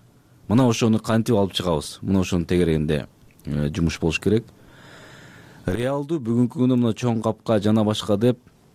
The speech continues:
миллиарддаган сомго, миллиондогон долларга сырттан импорт кирип атат продукция. Салык төлөнбөй жатат.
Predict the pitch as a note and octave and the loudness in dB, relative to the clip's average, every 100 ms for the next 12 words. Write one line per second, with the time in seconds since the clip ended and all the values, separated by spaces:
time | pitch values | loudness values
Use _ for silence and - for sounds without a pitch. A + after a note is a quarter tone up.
0 | - F2 F2 G#2+ B2+ C3+ - C3 B2 A#2+ | -8 -2 2 4 4 2 -2 -2 2 2
1 | F2 - G#2+ A2 A2+ C#3 C#3+ - - G2 | 0 -4 0 2 2 0 0 -10 -2 2
2 | A2 G#2+ G2 F#2+ F2 E2+ G#2+ A2 A2+ A#2 | 4 4 2 2 0 2 2 4 2 2
3 | B2+ B2+ A2+ - F2+ - A#2 A2 - _ | 0 0 -8 -6 -8 0 2 2 -2 _
4 | _ _ - F#2+ F#2 F#2 - F2+ E2 D#2 | _ _ 0 0 2 -4 -2 0 0 -2
5 | - D2+ D2 D#2 - - F2 - - - | -6 -4 -4 -6 -10 -12 -12 -20 -20 -8
6 | G#2 G#2+ - F2 D#2+ D2 C#2+ B1+ | -6 -6 -6 -4 -2 -4 -6 -10